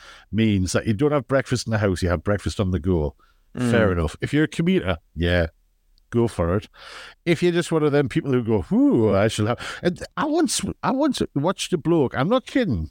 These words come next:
Speaker 1: right? I had two witnesses with us. The
Speaker 2: Mm.
Speaker 1: bloke ate an individual trifle just using his fingers.
Speaker 2: Oh, and imagine
Speaker 1: Yeah.
Speaker 2: where his hands had been getting on that bus
Speaker 1: Yeah.
Speaker 2: and, like, sitting
Speaker 1: He was
Speaker 2: down
Speaker 1: not on a
Speaker 2: and
Speaker 1: bus.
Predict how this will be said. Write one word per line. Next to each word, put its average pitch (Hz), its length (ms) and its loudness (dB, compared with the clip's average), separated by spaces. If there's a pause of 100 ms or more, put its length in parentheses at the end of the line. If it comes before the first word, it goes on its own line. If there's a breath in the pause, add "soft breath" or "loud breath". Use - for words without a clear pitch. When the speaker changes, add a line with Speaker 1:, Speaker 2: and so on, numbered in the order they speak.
(120)
Speaker 1:
right? 87 280 -2
I 127 80 -4
had 147 180 -2
two 202 160 0
witnesses 147 380 -2
with 135 160 2
us. 71 220 -4 (260 loud breath)
The 131 180 0
Speaker 2:
Mm. 101 120 2
Speaker 1:
bloke 185 420 2 (100)
ate 147 400 0
an 139 140 -2
individual 180 720 2
trifle 156 640 -2 (560 soft breath)
just - 240 -2
using 143 240 2
his 131 160 0
fingers. 92 480 0 (920 loud breath)
Speaker 2:
Oh, 143 1000 2
and 156 140 0
imagine 185 360 2
Speaker 1:
Yeah. 196 60 -2
Speaker 2:
where 190 100 2
his 185 100 0
hands 175 360 0
had 180 140 -2
been 139 260 2
getting 139 320 0
on 139 140 2
that 135 180 0 (100)
bus 151 200 2
Speaker 1:
Yeah. 113 100 4
Speaker 2:
and, 120 80 2
like, 123 180 0
sitting - 300 0
Speaker 1:
He - 40 6
was 185 120 6
Speaker 2:
down 131 100 2
Speaker 1:
not 135 120 4
on 127 40 4
a 123 40 2
Speaker 2:
and 117 60 0
Speaker 1:
bus. 202 300 2